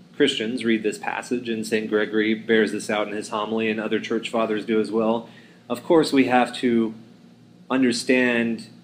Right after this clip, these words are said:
what this story means for us. Not just what it means for the history of Christianity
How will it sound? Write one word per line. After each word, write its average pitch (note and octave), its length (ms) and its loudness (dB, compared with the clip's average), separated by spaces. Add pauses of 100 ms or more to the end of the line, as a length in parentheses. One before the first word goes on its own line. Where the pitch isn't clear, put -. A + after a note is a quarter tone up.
(260)
what B2+ 180 2
this B2+ 160 -2
story A#2+ 380 2
means A2 520 -4
for C#3+ 400 2
us. - 460 -8 (580)
Not D3+ 260 4
just C3 440 4 (220)
what C3 140 8
it B2+ 60 6
means B2+ 360 2
for B2+ 80 -2
the A2+ 80 2
history A#2 400 2
of A2 100 -10
Christianity A#2+ 1040 2